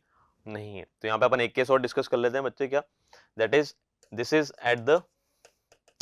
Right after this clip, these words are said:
twenty five degree Celsius, so at around forty degree Celsius, so at around the forty degree Celsius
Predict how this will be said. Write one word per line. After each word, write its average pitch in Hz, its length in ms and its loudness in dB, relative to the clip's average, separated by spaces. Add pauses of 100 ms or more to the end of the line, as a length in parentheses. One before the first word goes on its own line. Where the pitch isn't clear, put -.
(460)
twenty 120 240 0
five 131 160 6
degree 107 280 -4
Celsius, 95 360 -10 (180)
so 127 80 -2 (100)
at 135 160 4 (1000)
around 127 280 2
forty 123 320 0
degree 139 340 -4
Celsius, 131 380 -2
so 120 200 0
at 117 120 -4
around 123 200 -2
the 131 120 -4
forty 120 160 -2
degree 135 280 -4
Celsius 131 240 -4